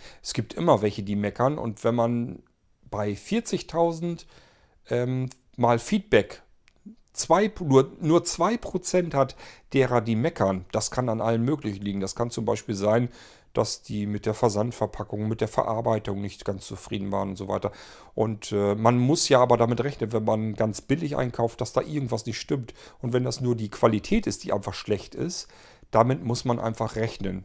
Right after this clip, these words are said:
Da darf man eigentlich noch nicht mal eine schlechte Bewertung schreiben. Es sei denn, dass der Anbieter wirklich absolut übertrieben hat im Angebot, dass er gesagt hat, "Das ist das Beste und höchstqualitativste, was du jemals in den Händen hattest",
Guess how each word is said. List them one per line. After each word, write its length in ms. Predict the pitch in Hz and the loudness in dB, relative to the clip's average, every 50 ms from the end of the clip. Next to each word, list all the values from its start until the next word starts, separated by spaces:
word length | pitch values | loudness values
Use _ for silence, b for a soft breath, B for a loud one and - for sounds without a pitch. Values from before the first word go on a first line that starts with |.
| - _ | -12 _
Da 240 | - 104 101 98 98 | -6 -4 -4 -4 -4
darf 240 | 90 107 104 98 - | -2 -4 -4 -4 -4
man 140 | 113 107 - | -6 -6 -4
eigentlich 320 | 92 110 104 - 101 98 | -4 -6 -6 -8 -8 -8
noch 80 | 113 104 | -6 -6
nicht 200 | 101 107 - - | -6 -8 -6 -6
mal 60 | 113 | -4
eine 140 | 104 101 95 | -4 -4 -6
schlechte 320 | - - 101 92 - 104 | -6 -6 -6 -6 -8 -10
Bewertung 420 | 101 95 101 101 98 - 101 98 - | -8 -6 -4 -4 -6 -6 -10 -12 -10
schreiben. 560 | - - 104 101 101 95 90 87 92 87 - _ _ _ _ _ _ _ _ _ _ _ _ _ _ - - - | -10 -10 -8 -8 -8 -8 -8 -8 -10 -12 -12 _ _ _ _ _ _ _ _ _ _ _ _ _ _ -12 -8 -4
Es 100 | 117 - | 0 4
sei 160 | - 113 110 | 6 8 8
denn, 240 | 107 113 107 110 110 B B B B B B B B | 8 6 4 2 -2 B B B B B B B B
dass 260 | 107 104 98 - - | 0 0 0 0 0
der 240 | - 107 101 107 - | 2 4 4 4 2
Anbieter 800 | 113 113 113 107 110 110 101 - 104 98 98 98 98 95 92 98 | 0 -2 -2 -2 -2 -4 -2 0 2 2 4 2 0 0 -4 -8
wirklich 420 | 101 - - 101 95 - - - | -12 -8 -6 -6 -6 -6 -4 -4
absolut 420 | 110 - - - 104 95 98 92 | -4 -4 -4 -6 -8 -8 -8 -6
übertrieben 540 | 98 92 104 104 - - - 123 113 101 92 | -4 -2 -2 -2 -4 -4 -6 -6 -6 -6 -6
hat 140 | 98 95 - | -8 -8 -8
im 180 | - 98 95 - | -8 -8 -6 -6
Angebot, 460 | 107 110 107 95 87 92 92 87 - | -4 -4 -4 -4 -6 -6 -8 -8 -8
dass 120 | 95 - | -10 -10
er 60 | 98 | -10
gesagt 180 | - - 101 98 | -8 -8 -8 -8
hat, 120 | - 98 | -8 -8
"Das 80 | 95 98 | -10 -10
ist 140 | 92 - - | -8 -8 -6
das 160 | 101 98 - | -6 -8 -6
Beste 420 | - - 127 131 - - - - | -2 -2 0 0 -2 -4 -8 -8
und 220 | - 120 110 107 110 | -6 -6 -6 -6 -6
höchstqualitativste, 1000 | 131 135 127 - - - 113 110 113 110 - 110 104 - 120 117 - - 117 | -6 -6 -8 -8 -6 -4 -2 -2 -2 -4 -4 -6 -6 -8 -10 -10 -10 -8 -6
was 140 | 107 104 - | -6 -6 -6
du 100 | - 117 | -6 -6
jemals 340 | 104 104 110 110 110 107 - | -4 -4 -2 -2 -2 -4 -4
in 80 | 104 101 | -6 -6
den 120 | 101 101 | -6 -6
Händen 260 | 107 117 - - 110 | -6 -6 -6 -6 -6
hattest", 340 | 107 110 110 107 101 - | -6 -4 -4 -6 -6 -8